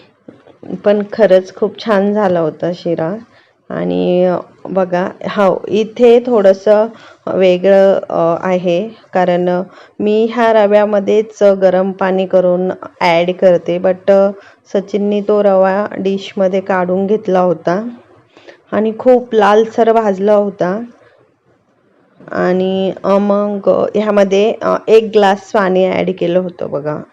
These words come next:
एकच ग्लास, थोडं पण जास्त नव्हतं, एक ग्लास होतो बरोबर. आणि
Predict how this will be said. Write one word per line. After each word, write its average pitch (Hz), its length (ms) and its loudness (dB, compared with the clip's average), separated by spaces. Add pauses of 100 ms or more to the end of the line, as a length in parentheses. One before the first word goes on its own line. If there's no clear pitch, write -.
एकच 202 400 -4
ग्लास, 190 420 -2
थोडं 185 260 2
पण 202 220 0
जास्त 190 340 -4
नव्हतं, 190 400 -2
एक 180 280 -6
ग्लास 180 420 -2
होतो 180 300 -4
बरोबर. 165 580 0 (2250)
आणि 180 540 -2